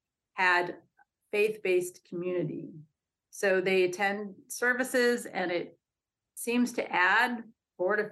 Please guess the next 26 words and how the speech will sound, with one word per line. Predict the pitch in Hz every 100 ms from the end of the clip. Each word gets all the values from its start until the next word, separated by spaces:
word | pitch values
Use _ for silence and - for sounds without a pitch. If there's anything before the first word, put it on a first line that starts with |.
| -
fourteen | 214 214 - 220 208
years | 208 226 254
of | 185 170
life | 175 196
expectancy | 220 - 240 233 262 247 - 277 311 - _ _ _
by | 180
having | 180 190 202 208 208
faith | 190 185 233 254 _ _ _ - _ _ _
and, | - 180
um, | 165 - -
having | 180 180 196
a | 185
faith-based | 190 196 190 190 208 208
life. | 196 208 269 269 _ _ _ _ _ _ -
So | - 190 180 175 165 160 - _
that's | 175 180
a | -
good | 269 226
one. | 170 156 165 156 _ - _ _ _ _ _ _ _ -
And | 196 202
love | 226 262
ones | 254 262 262 -
first | - 185 226 -
is | 214
number | 185 175 175 -
eight. | 165 196 240